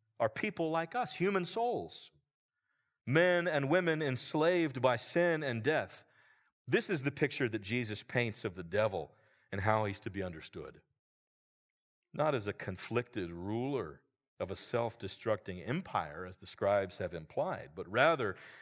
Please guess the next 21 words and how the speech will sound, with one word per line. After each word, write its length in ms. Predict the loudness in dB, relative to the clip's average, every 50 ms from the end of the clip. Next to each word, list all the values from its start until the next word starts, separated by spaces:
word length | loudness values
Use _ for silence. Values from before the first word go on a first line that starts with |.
| 4 4
as 140 | 4 4
the 100 | 4 0
very 400 | 2 4 6 6 6 6 4 2
real 640 | 0 -2 -2 0 2 2 4 4 4 4 4 2 2
and 200 | 0 -2 -2 -4
formidable 800 | -2 -2 -2 0 2 4 4 4 4 2 2 2 0 0 -2 -4 -10 -14 _ 2
enemy 380 | 2 4 4 4 2 2 0
of 180 | 0 -2 -2 2
God 340 | 2 4 4 6 4 2 0
and 80 | -2
his 140 | -4 -4 -6
people, 400 | -4 -4 -4 -4 -4 -6 -8 -8 -12 -14 -4 4
exercising 640 | 4 4 4 4 0 4 8 8 8 8 6 2 2
his 160 | 0 0 0
power 480 | 6 8 10 10 10 8 6 4 2
in 100 | 2 0
this 160 | 0 0 -2 -4
fallen 520 | -4 4 6 6 8 8 6 4 2 0
and 160 | 0 -2 -2
sinful 440 | -2 -2 -2 -2 -2 -2 -2 -2 0
age, 380 | 0 0 0 0 -2 -4 -6 -10